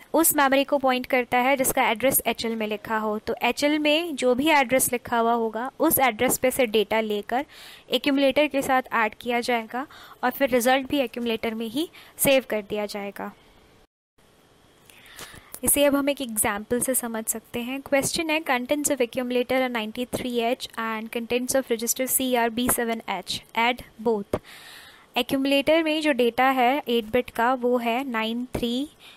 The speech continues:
और register सी लिया है हमने, उसमें data है बी सेवन। एच यहाँ हेक्साडेसिमल को denote करता है, क्योंकि microprocessor hexadecimal number system में काम करता है। इन दोनों को ऐड करना है,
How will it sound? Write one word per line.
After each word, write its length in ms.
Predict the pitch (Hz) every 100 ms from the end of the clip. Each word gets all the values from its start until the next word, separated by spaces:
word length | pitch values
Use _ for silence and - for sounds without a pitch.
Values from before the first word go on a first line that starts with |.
| - -
और 340 | 226 220 220 226
register 520 | 226 254 - 294 302
सी 540 | 302 - 302 320 339
लिया 280 | 294 247 233
है 200 | 240 254
हमने, 260 | 240 233 269
उसमें 380 | 269 - 262 233
data 260 | 226 233
है 240 | 240 233 240
बी 320 | 214 226 269 -
सेवन। 420 | - 226 202 202 -
एच 220 | 262 285
यहाँ 260 | 302 277 277 277
हेक्साडेसिमल 720 | 226 254 247 233 240 240 240
को 120 | 247
denote 360 | 233 226 220
करता 320 | - 226 220 240
है, 120 | 302
क्योंकि 240 | 254 233
microprocessor 720 | 226 220 233 226 220 220 220 240
hexadecimal 680 | 233 214 233 226 233 233
number 240 | 226 214 220
system 340 | 220 - 233
में 140 | 226 220
काम 240 | 214 214
करता 320 | 214 214 -
है। 80 | 262 - _ - - - - -
इन 120 | 269 254
दोनों 240 | 285 320
को 120 | 370
ऐड 300 | - 247 233
करना 300 | - 220 208
है, 160 | 208